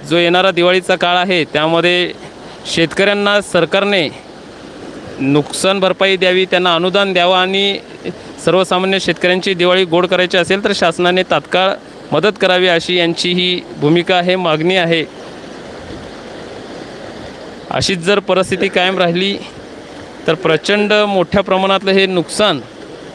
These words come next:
जे कधीच भरून निघू शकत नाही अशी ही परिस्थिती आहे. पहाटे किंवा रात्री मोठा जर पाऊस झाला तर पुलावरून मोठ्या प्रमाणात हे पाणी वाहत आहे. आज सलग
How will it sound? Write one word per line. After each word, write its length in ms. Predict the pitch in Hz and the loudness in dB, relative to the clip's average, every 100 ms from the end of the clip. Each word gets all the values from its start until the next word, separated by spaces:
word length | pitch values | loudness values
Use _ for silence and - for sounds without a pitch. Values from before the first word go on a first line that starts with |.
| - - - - - 196 147 | -18 -18 -18 -16 -14 -8 -2
जे 100 | 156 - | 0 0
कधीच 360 | 170 202 180 180 - | 0 0 0 -2 -2
भरून 400 | 147 170 214 202 | 0 2 2 2
निघू 220 | 185 214 | 2 2
शकत 320 | - 175 208 | 2 2 0
नाही 160 | 202 190 | 2 2
अशी 240 | 151 151 | 0 0
ही 100 | 185 | 0
परिस्थिती 500 | 185 170 180 190 180 | 0 2 0 0 0
आहे. 320 | 190 185 196 214 - - - - - - - - - - - - - - - - - - - - - - 359 320 311 285 - - - - - - - - | 2 4 2 0 -6 -20 -20 -20 -20 -18 -18 -18 -18 -18 -18 -18 -18 -18 -18 -18 -18 -18 -18 -18 -18 -16 -14 -14 -16 -16 -18 -18 -18 -18 -18 -18 -12 -4
पहाटे 720 | 151 160 165 - 190 190 156 - | 0 0 -2 -2 2 2 0 0
किंवा 180 | 165 165 | 2 2
रात्री 260 | 160 175 | 2 2
मोठा 280 | 185 165 185 | 2 2 2
जर 140 | 175 | 2
पाऊस 260 | 185 180 180 | 2 2 2
झाला 380 | 180 175 185 185 - - - - - - | 2 4 4 2 -4 -16 -16 -16 -12 0
तर 340 | 165 170 180 180 - - - - | 2 4 4 2 -4 -20 -20 0
पुलावरून 420 | 156 180 185 190 | 2 4 4 2
मोठ्या 320 | 185 170 170 180 | 2 2 2 2
प्रमाणात 360 | 180 180 180 185 | 2 2 2 2
हे 80 | |
पाणी 460 | 185 165 160 175 185 | 0 2 2 2 0
वाहत 320 | 170 165 180 | 2 2 2
आहे. 280 | 170 165 127 - - - - - - - 143 | 2 2 -2 -6 -16 -18 -18 -18 -18 -8 -2
आज 360 | 160 170 165 | 2 2 2
सलग 360 | 180 170 170 | 0 2 2